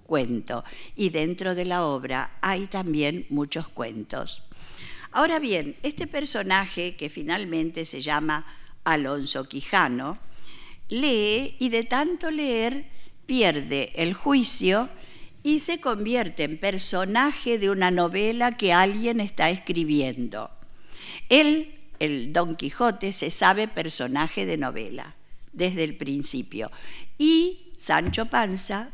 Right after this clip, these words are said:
va a llegar un momento en que también se sepa personaje de novela. Entonces estamos jugando aquí con la ficción y la realidad, y sobre todo con la narración.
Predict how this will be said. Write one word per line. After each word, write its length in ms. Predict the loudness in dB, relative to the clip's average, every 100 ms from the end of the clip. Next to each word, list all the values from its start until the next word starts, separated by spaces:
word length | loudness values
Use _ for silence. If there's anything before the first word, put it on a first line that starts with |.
| -4
va 60 |
a 40 | -4
llegar 340 | -4 -4 -2
un 120 | -2
momento 440 | -4 -4 -4 -4 -6
en 120 | -6
que 140 | -6
también 460 | -4 -6 -4 -4 -4
se 160 | -6 -6
sepa 400 | -6 -4 -6 -6
personaje 540 | -8 -6 -6 -6 -6
de 100 | -6
novela. 360 | -6 -8 -10 -10 -12 -10
Entonces 360 | -4 -2 -2
estamos 420 | -2 0 2 2 0
jugando 380 | 2 2 4
aquí 440 | 0 0 0 -2 -2 -10 -10 -10 -10 2
con 460 | 6 6 4 0 2
la 220 | 4 4
ficción 760 | 0 -4 0 4 4 4 2 -2 -4
y 80 | 0
la 160 | 2 2
realidad, 640 | 2 0 2 4 2 0 -8 -12 -10 -8 -4
y 300 | -2 -2 -2
sobre 440 | 2 4 4 0
todo 560 | 2 2 4 2 0 -4 -16 -18 -18 -16 -6 2
con 480 | 4 4 2 -2 -6 -2
la 200 | 2 4
narración. 960 | 4 2 0 -2 -4 -4 -6 -8 -12